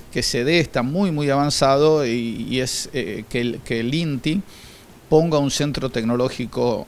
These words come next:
mm, de, de avanzada aquí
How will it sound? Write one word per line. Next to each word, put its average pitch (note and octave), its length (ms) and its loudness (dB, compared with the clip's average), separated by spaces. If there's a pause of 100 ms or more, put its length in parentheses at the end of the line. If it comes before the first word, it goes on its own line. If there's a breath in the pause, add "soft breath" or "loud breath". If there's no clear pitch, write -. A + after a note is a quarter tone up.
mm, F#2 540 -8
de, D#2+ 200 -10
de A2 160 -2
avanzada C3+ 680 2
aquí C3 500 -4